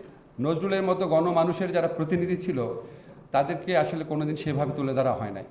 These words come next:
এটা আমার just honest realization। তবে আমার নিজের কাছে মনে হয়েছে আমাদের জাতীয় জীবনে আমাদের যে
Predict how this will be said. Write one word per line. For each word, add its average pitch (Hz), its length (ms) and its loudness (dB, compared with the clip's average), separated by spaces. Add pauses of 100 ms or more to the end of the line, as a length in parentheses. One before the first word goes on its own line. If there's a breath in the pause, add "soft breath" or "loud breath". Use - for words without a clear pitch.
(100)
এটা 175 160 -2
আমার 175 160 -2
just 165 200 -4
honest 143 500 -4
realization। 127 640 -2 (720 loud breath)
তবে 170 160 4
আমার 190 160 6
নিজের 208 280 0
কাছে 214 240 4
মনে 220 200 4
হয়েছে 226 520 2 (220)
আমাদের 180 760 0
জাতীয় 143 360 2
জীবনে 160 360 0 (120)
আমাদের 165 400 0
যে 170 220 -4